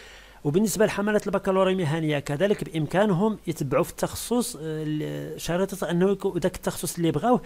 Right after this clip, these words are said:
كيكون كيتوافق مع التخصص اللي، اللي دوجوا فيه ال-، ال-، اللي خداو فيه البكالوريا.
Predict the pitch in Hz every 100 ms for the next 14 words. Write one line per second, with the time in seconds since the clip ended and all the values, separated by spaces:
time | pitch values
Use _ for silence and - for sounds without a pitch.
0 | - - - - 202 202 - 196 233 233
1 | - 180 196 214 - 247 - 226 202 185
2 | 185 190 160 202 214 180 175 165 156 151
3 | 151 165 175 156 196 190 170 170 170 160
4 | 139 117